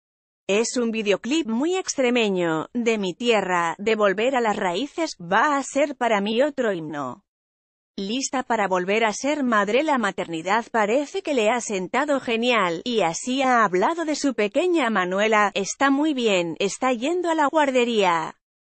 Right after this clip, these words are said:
Creciendo muy rápido, sorprendiéndonos, yo como soy madre primeriza estoy como loca con ella,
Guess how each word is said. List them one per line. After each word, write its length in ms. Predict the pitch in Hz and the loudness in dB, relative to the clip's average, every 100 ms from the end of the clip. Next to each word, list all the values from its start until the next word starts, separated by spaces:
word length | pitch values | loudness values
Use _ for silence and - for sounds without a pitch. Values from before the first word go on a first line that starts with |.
| _ _ _ - | _ _ _ -2
Creciendo 640 | 196 175 269 311 285 269 | -2 0 0 0 2 0
muy 220 | 240 302 | 0 0
rápido, 720 | 320 285 240 196 185 175 160 - | 0 -2 0 -2 0 0 -2 -6
sorprendiéndonos, 1300 | - 254 226 214 190 214 247 208 196 190 170 160 160 - | -6 -6 -2 -2 0 0 0 2 0 0 0 0 -4 -4
yo 320 | 190 247 262 | 0 0 0
como 300 | 269 285 269 | -2 0 -2
soy 300 | 262 285 302 | 0 2 2
madre 380 | 247 262 254 247 | 2 2 2 0
primeriza 720 | 220 214 180 202 285 285 233 | 0 -2 -2 -4 -2 0 0
estoy 420 | 190 - 220 262 | 0 -2 0 0
como 240 | 269 240 | 0 0
loca 300 | 220 220 269 | -2 -2 -4
con 200 | 247 214 | -2 0
ella, 460 | 254 240 185 156 | 0 2 2 0